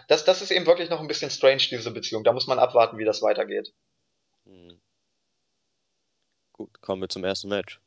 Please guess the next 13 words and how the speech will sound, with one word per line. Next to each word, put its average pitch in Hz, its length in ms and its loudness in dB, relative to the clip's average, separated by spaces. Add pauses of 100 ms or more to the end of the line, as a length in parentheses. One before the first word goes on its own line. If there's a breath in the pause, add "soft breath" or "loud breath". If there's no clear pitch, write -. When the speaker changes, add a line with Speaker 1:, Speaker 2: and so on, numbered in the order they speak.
(160)
Speaker 1:
Genau, - 580 4
Johnny 247 260 2
Mundo 240 500 4
gegen 185 540 0
Killshot. - 880 2
Ja, 127 400 2
auch 131 160 2
das 180 240 2
war 160 140 6
wieder 156 160 6
ein 135 100 0
großartiges 170 640 2
Match. - 420 0